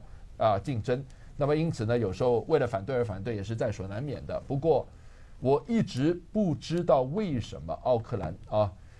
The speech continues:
有全国三分之一的人口居住在奥克兰，却在这个食水的供应方面就只能够是 Watercare，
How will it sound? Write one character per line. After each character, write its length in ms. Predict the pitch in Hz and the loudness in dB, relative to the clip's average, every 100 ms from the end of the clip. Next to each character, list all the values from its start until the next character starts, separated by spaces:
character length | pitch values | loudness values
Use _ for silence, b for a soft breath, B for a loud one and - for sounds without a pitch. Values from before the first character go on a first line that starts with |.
| B B | B B
有 400 | 123 123 123 117 | 4 4 4 0
全 260 | - 160 | 0 0
国 160 | 175 151 | 2 2
三 240 | 151 180 | 4 2
分 140 | 180 175 | 2 0
之 120 | 175 | -4
一 140 | 185 | -4
的 140 | 151 113 | -2 0
人 180 | 123 | 0
口 180 | 170 80 | -2 -6
居 220 | 78 151 | -6 -4
住 160 | 151 147 | -2 0
在 160 | 131 117 | 0 0
奥 200 | 127 131 | 2 0
克 180 | 110 107 | 0 -4
兰， 160 | 82 - | -4 -6
却 280 | - 175 123 - - - - | -4 -4 -4 -8 -16 -16 -2
在 240 | 185 139 - - - - | 0 0 -2 -16 -14 -6
这 100 | - | -2
个 80 | |
食 340 | 117 - 127 202 | -2 -2 -2 -2
水 200 | - 87 | -2 -6
的 60 | 98 | -2
供 200 | 139 175 | -2 0
应 140 | 147 | 0
方 160 | 113 160 | 0 0
面 180 | 147 - - - | -2 -6 -12 -6
就 120 | 185 | -4
只 380 | 160 - 98 90 | -4 -4 -4 -2
能 280 | 95 135 208 | 0 0 0
够 240 | - 156 - | -2 -2 -6
是 360 | - - 98 - - | -12 -8 -10 -10 -6
Watercare， 520 | 101 101 101 - - | -2 0 -2 -6 -8